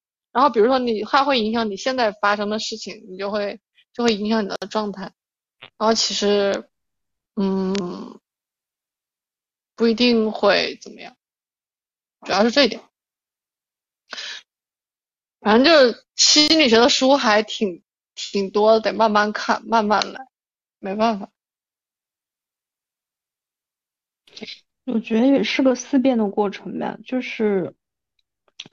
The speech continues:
Speaker 2: 其实为什么张春，
Speaker 1: 是的。
Speaker 2: 张春突然火了呢？是因为她是一个女性视角的心理咨询师，她刚出来的时候，
Speaker 1: 嗯。
Speaker 2: 我印象中她，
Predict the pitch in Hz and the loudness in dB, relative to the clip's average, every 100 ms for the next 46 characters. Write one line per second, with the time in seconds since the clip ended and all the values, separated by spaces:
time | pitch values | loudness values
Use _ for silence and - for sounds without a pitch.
0 | - - - 254 302 269 233 294 320 - | -20 -20 -6 0 2 4 2 2 0 2
1 | 330 320 - 320 320 330 320 330 240 277 | 0 0 -2 0 2 2 2 2 0 -2
2 | - - - 180 196 262 254 277 240 226 | -8 -6 -6 -4 -4 0 2 4 4 2
3 | 220 240 - - - _ _ _ _ - | 0 -2 -8 -20 -20 _ _ _ _ -6
4 | 285 294 294 214 226 247 214 - _ _ | -4 -2 -2 -2 0 0 -2 -6 _ _
5 | _ _ _ 233 202 - 302 269 - 262 | _ _ _ -2 0 0 0 2 2 -2
6 | - - - 73 - - _ _ - - | -2 -6 -6 -6 -6 -10 _ _ -10 0
7 | 220 190 202 175 175 - - - - - | 0 0 -4 -6 -6 -8 -10 -14 -18 -6
8 | 262 269 277 277 _ _ - 277 311 311 | 0 0 0 -4 _ _ -8 -2 -2 0
9 | 339 220 240 214 196 - 220 233 226 226 | 0 0 0 -2 -2 -4 -2 -2 -2 -4
10 | 233 240 233 | -4 -4 -4